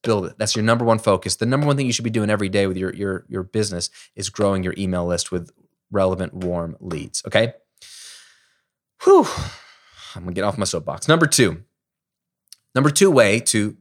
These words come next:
pandemic-proof your business is keep cash reserves. If you're spending all the money that's coming in, whether it's just to pay your bills, and you're like, "Look,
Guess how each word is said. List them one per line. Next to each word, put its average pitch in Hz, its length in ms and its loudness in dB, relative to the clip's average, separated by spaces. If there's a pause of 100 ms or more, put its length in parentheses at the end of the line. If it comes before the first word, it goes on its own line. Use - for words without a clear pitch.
(160)
pandemic-proof 92 640 -4
your 87 100 -6
business 160 600 0 (540)
is 107 340 0
keep - 320 -4
cash 82 340 -6
reserves. 76 580 -10 (840)
If 98 160 -4
you're 127 100 4
spending 123 380 2
all 113 100 6
the 113 60 2
money 110 180 2
that's 92 140 -6
coming 95 260 -2
in, 151 260 2
whether 113 200 4
it's - 120 -6
just - 140 -6
to - 60 -16
pay 104 160 -6
your 92 100 -4
bills, 139 400 4
and 117 60 -6
you're 101 80 -2
like, 98 180 -4
"Look, 226 340 0